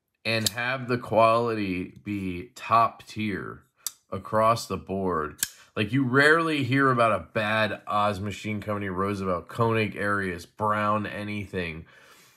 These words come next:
S P K, anything, right? Um, you don't hear about bad ones because of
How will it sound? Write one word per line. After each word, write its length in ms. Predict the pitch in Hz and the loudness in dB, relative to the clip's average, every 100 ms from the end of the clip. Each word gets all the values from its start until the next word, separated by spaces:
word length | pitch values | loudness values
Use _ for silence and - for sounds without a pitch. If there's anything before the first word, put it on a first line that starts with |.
| _ _ | _ _
S 240 | 117 113 - | -2 -2 -2
P 240 | 123 120 | -2 -2
K, 400 | - 120 110 110 | 0 2 2 2
anything, 460 | 104 98 92 90 82 | 0 -4 -4 -6 0
right? 320 | 92 98 - - - - _ _ | 2 2 -2 -12 -20 -20 _ _
Um, 520 | 95 98 95 90 87 82 80 _ _ _ _ _ _ _ - - | 4 6 6 4 4 0 -6 _ _ _ _ _ _ _ -16 0
you 120 | 113 | 6
don't 220 | 147 - | 6 4
hear 340 | - 151 165 | 0 4 6
about 400 | 143 123 110 - | 8 6 4 0
bad 360 | 110 113 127 123 | 4 6 6 2
ones 380 | 101 92 92 92 | -2 -2 -2 -6
because 440 | - 101 110 101 | -8 -4 -4 -2
of 200 | 101 87 | -4 -8